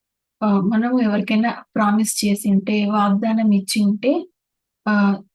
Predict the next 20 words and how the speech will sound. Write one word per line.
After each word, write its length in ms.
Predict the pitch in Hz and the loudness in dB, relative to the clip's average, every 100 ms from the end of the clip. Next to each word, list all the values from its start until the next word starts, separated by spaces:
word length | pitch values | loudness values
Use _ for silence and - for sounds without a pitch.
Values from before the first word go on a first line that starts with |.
| 202 | -2
దాని 260 | 214 208 202 | 2 2 2
గురించి 360 | 196 202 196 330 | 0 0 0 2
ఒక 140 | 277 262 247 - _ _ - | 0 0 -6 -10 _ _ -10
ఇట్లా 180 | - | -6
స్టేటస్‌లో 540 | 214 - 208 214 214 220 | -4 -2 -4 -2 -4 -4
చదవడం 420 | 208 196 202 208 202 | -2 -2 0 -2 -2
జరిగింది. 520 | 202 196 196 190 311 339 _ _ - - | -2 -2 -2 0 -2 -4 _ _ -20 -8
So, 100 | 214 | -2
బాగా 260 | 196 196 208 | 0 2 0
అనిపించింది. 540 | 208 214 202 214 233 | -2 -4 -8 -6 -6
అది 140 | 233 214 | -4 -2
మనం 220 | 196 269 | -2 -2
చెప్పుకుందాం. 580 | 277 190 - 196 190 262 - _ _ _ _ _ _ _ | -2 -6 -4 -2 0 -2 -6 _ _ _ _ _ _ _
So, 100 | - 247 269 262 | -4 0 2 2
మీరు 200 | 240 247 | 2 0
ఒక 140 | 240 220 | 0 0
వాగ్దానం 540 | 202 196 190 247 254 247 | 0 0 0 0 0 2
చేసినప్పుడు 680 | 208 196 247 226 - 196 269 320 196 | 0 -2 -4 -6 -2 -2 -2 -2 0
దాన్ని 320 | 208 196 269 | 2 2 2
నిలబెట్టుకోవాలి. 1040 | 226 202 202 214 - - 196 190 190 190 | 2 0 0 -2 -6 -4 0 2 2 2